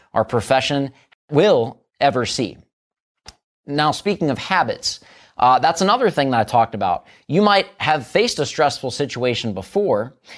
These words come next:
and you're thinking, you know, "What do I do about changing habits?" Or, "I've tried to change habits, and it's really hard to do that." I also wrote an article and did a video on how to effectively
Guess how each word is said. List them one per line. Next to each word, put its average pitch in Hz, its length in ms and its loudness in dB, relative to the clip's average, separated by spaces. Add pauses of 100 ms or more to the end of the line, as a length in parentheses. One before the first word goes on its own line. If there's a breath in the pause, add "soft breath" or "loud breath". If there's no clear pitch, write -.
(220 loud breath)
and 156 360 2
you're 151 140 2
thinking, 143 600 -2 (180 soft breath)
you 156 60 -4
know, 165 80 4
"What 190 160 4
do 226 80 4
I 196 160 4
do 180 300 0
about 147 440 2
changing 185 380 -2
habits?" 123 420 -6
Or, 135 80 -2
"I've 131 100 -2
tried 202 280 2
to 180 80 -8
change 180 300 -6
habits, 156 360 -4
and 139 100 -8
it's 123 140 -10
really 160 160 -2
hard 143 240 0
to 120 60 -8
do 135 160 -6
that." 110 320 -2 (340 soft breath)
I 135 80 4
also 202 400 2
wrote 170 220 2
an 156 80 -4
article 143 520 0
and 156 140 -4
did 156 140 0
a - 20 -2
video 135 540 2
on 127 200 -2
how 170 560 0
to 143 200 -6
effectively 120 840 -4